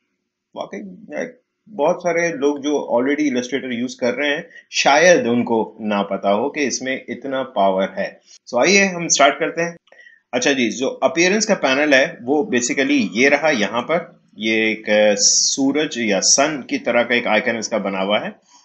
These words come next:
मैं इसको उठा करके यहाँ पर साइड में रख रहा हूँ। And, अ, इसके साथ ही साथ मैं एक ग्राफिक्स स्टाइल, अ, जो है, इसको भी साथ में रख रहा हूँ, ठीक है। Now, इसकी क्या ज़रूरत है, ये अभी आपको थोड़ी देर में पता चल जाएगा। इसको थोड़ी देर के लिए मैं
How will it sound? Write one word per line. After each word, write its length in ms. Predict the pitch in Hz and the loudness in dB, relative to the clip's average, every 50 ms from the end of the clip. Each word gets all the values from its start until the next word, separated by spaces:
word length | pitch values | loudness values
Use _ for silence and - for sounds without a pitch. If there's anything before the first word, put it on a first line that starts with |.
| _ _ 101 | _ _ -4
मैं 240 | 107 117 120 120 113 | 0 2 2 2 2
इसको 220 | 110 - - 135 | 0 -2 -2 -2
उठा 200 | 120 98 110 110 | -2 -2 -2 -2
करके 260 | 107 107 101 - 107 | -2 -2 -2 -2 -2
यहाँ 240 | 104 95 87 90 90 | -2 -2 -2 -6 -8
पर 100 | 92 92 | -10 -10
साइड 320 | 90 - 95 92 95 95 | -8 -6 -4 -4 -4 -4
में 60 | 117 127 | 0 0
रख 200 | 139 135 - 147 | 0 0 0 0
रहा 80 | 151 | -2
हूँ। 120 | 185 208 - _ _ _ _ _ _ _ _ _ _ _ _ _ _ _ _ _ _ _ - - _ - | -2 -4 -6 _ _ _ _ _ _ _ _ _ _ _ _ _ _ _ _ _ _ _ -20 -16 _ -2
And, 320 | 123 127 127 127 127 123 | 0 0 2 0 2 2
अ, 260 | 131 131 131 120 - | 2 4 2 2 0
इसके 180 | 135 139 - - | -4 -4 -2 -2
साथ 240 | - - - 139 151 | 0 2 2 2 2
ही 100 | 196 208 | 0 -2
साथ 220 | - - 151 160 156 | 0 2 2 2 0
मैं 160 | 160 160 160 151 | -2 -2 -2 -2
एक 180 | 147 127 101 | -2 -4 -6
ग्राफिक्स 460 | - 104 113 113 113 - 160 165 - - | 0 2 2 2 2 0 -4 -8 -6 -4
स्टाइल, 640 | 131 - - - - 113 120 131 135 113 90 - - - _ _ _ _ _ - | -4 -2 -2 0 2 4 4 4 4 2 0 -2 -6 -14 _ _ _ _ _ -4
अ, 220 | 101 101 101 101 101 | 0 0 2 2 2
जो 180 | 95 101 107 | 0 0 -2
है, 180 | 113 120 - - | 0 -2 -2 -2
इसको 220 | 110 - - 131 | -6 -6 -6 -6
भी 100 | 123 120 | -4 -4
साथ 300 | 110 - 101 95 - - | -4 -2 -2 -4 -4 -6
में 80 | 92 82 | -10 -10
रख 120 | 78 76 | -10 -12
रहा 160 | - 73 73 | -12 -16 -18
हूँ, 80 | 69 - - | -18 -12 -12
ठीक 140 | 110 - - | -8 -8 -8
है। 240 | 185 - - - - _ - 123 | -8 -10 -12 -18 -20 _ -2 -2
Now, 200 | 123 123 123 - | 0 0 0 -4
इसकी 540 | 135 - - - _ - 175 180 175 165 - | -6 -6 -6 -8 _ -8 -6 -6 -6 -6 -8
क्या 260 | - - 147 143 143 | -4 0 2 4 4
ज़रूरत 260 | 139 143 143 147 147 151 | 4 2 0 0 0 0
है, 60 | 156 | 0
ये 100 | 147 135 | 2 2
अभी 200 | 123 117 123 123 | 2 2 2 2
आपको 220 | 117 110 104 120 110 | 2 2 2 -2 -8
थोड़ी 200 | - 120 110 107 | -8 -6 -4 -4
देर 100 | 110 107 | -4 -2
में 120 | 110 107 | -4 -4
पता 200 | 101 104 98 98 | -4 -2 -2 -2
चल 220 | 98 - 101 101 | -4 -6 -4 -2
जाएगा। 320 | 104 110 123 143 151 - - - | 0 0 0 0 -2 -2 -4 -6
इसको 300 | - - - - 143 139 | -10 -12 -10 -10 -10 -12
थोड़ी 280 | - - 151 165 175 | -10 -10 -10 -8 -8
देर 120 | 170 160 - | -8 -8 -8
के 120 | - 139 | -6 -6
लिए 160 | 117 117 120 | -4 -2 -2
मैं 200 | 120 117 117 117 | -2 -2 -2 -4